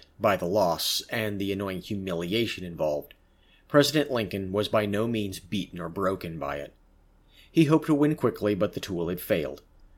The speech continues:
so he would try again with another tool, one sharpened and strengthened for the task. To that point,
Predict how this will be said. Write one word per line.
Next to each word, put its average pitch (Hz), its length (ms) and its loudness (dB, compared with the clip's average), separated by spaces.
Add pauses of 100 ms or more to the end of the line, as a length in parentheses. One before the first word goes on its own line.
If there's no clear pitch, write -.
(120)
so 151 200 4
he 131 120 2
would 139 160 4
try 131 200 6
again 98 380 2
with 90 140 -8
another 90 360 -2
tool, - 320 -10 (240)
one 110 180 0
sharpened 98 540 2
and 98 100 -6
strengthened 87 480 -2
for - 140 -10
the 78 100 -4
task. - 540 -6 (1300)
To 143 100 -2
that 120 260 4
point, 110 420 0